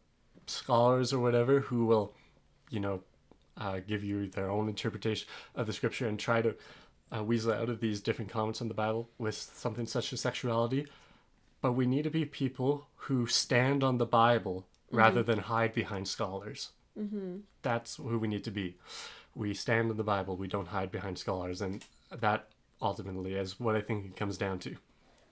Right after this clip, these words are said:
Speaker 1: We have a Bible. God's blessed us with this. He's shown us how to live.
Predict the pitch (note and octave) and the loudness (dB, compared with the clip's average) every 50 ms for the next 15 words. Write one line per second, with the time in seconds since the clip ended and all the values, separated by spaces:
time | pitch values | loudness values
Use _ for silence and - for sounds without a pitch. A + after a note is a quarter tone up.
0 | _ _ _ _ - _ - - - - - - - A2 - A#2+ A#2+ A#2+ A#2+ A#2+ | _ _ _ _ -20 _ -20 -20 -20 -20 -12 -6 -4 2 6 8 8 8 6 6
1 | A2+ A#2+ A2+ A2 A2 G#2+ A2 A2+ A2 - - _ _ - A#2 G#2+ G2+ G2 F#2 G2 | 6 6 6 6 6 4 2 0 0 -2 -6 _ _ 0 2 2 2 0 0 0
2 | A2+ A2 - - - A#2 G#2+ - - - _ - A2 G#2 F#2+ - - G#2+ G#2 G#2 | 2 2 2 0 -2 -2 -4 -4 -6 -12 _ -8 -6 -6 -4 -2 -2 -2 -2 -2
3 | - - - A2+ G2+ - - - B2 A#2 A2+ A#2 - - A#2 A2 G#2+ G#2+ G2 G2 | -6 -8 -6 -6 -4 -4 -2 0 0 2 2 0 0 0 0 0 0 -2 -4 -2
4 | G2 G2+ G2+ | -4 -4 -4